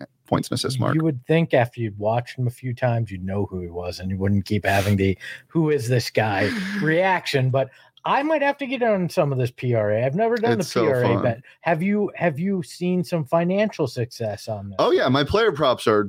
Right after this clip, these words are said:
Speaker 1: by far the best thing I've bet
Speaker 2: All right.
Speaker 1: on, on the show. It's
Speaker 2: Good
Speaker 1: not
Speaker 2: to know.
Speaker 1: close.
Speaker 2: That would, I, I don't keep track of, of how you're doing on your bets. Uh,
Speaker 1: Oh, I can
Speaker 2: I just
Speaker 1: pull
Speaker 2: like to claim that you, you suck at 'em.
Speaker 1: Yeah.
Speaker 2: More
Speaker 1: Oh,
Speaker 2: fun.
Speaker 1: I, I'm, I'm aware.
Speaker 2: <laughs>
Speaker 1: Uh, but, yeah, uh,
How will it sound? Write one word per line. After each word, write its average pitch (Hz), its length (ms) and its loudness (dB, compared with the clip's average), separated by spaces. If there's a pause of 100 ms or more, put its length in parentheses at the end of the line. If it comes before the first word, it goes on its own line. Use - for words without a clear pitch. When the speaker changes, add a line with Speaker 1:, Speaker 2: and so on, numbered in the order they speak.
Speaker 1:
by 120 400 2
far 113 480 2
the 104 140 -2
best 104 260 0
thing 107 140 2
I've 95 100 2
bet 98 140 4
Speaker 2:
All 92 60 0
right. - 20 0
Speaker 1:
on, 98 60 -2
on 101 100 -6
the 101 100 -8
show. - 300 -4
It's - 140 -10
Speaker 2:
Good 113 80 0
Speaker 1:
not 101 80 0
Speaker 2:
to - 20 -8
know. 117 60 -6
Speaker 1:
close. 87 380 -4 (200)
Speaker 2:
That 165 180 2
would, 170 180 -6
I, 143 220 -8
I 165 100 0
don't 180 220 0
keep 151 260 -8
track 147 420 0
of, 123 200 0
of 123 240 -2
how 131 460 2
you're 117 120 0
doing 120 420 0
on 117 120 -2
your 110 80 -2
bets. 110 440 -6
Uh, 113 280 -6
Speaker 1:
Oh, 113 100 4
I 113 120 4
can 160 100 2
Speaker 2:
I 160 60 6
just 175 140 2
Speaker 1:
pull - 40 2
Speaker 2:
like 160 180 4
to 131 80 -6
claim 135 360 2
that 127 180 -2
you, 123 240 -8
you 123 100 -8
suck 120 360 -4
at 98 80 -8
'em. 95 160 -14
Speaker 1:
Yeah. 135 300 2 (100)
Speaker 2:
More 120 140 2 (100)
Speaker 1:
Oh, - 40 4
Speaker 2:
fun. 117 140 0
Speaker 1:
I, 120 320 2
I'm, 117 160 2
I'm 110 200 0
aware. 98 360 2 (100)
Speaker 2:
<laughs> - 0 - (160)
Speaker 1:
Uh, - 320 0 (300)
but, 123 300 2
yeah, 170 400 0
uh, 110 340 2